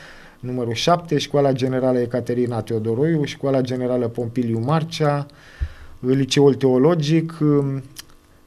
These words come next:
Liceul Sportiv. La toate aceste unite-, și Liceul de Arte,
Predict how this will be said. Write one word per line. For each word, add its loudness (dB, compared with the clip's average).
Liceul 2
Sportiv. -2
La 2
toate 2
aceste 2
unite-, -2
și -4
Liceul 4
de 0
Arte, 0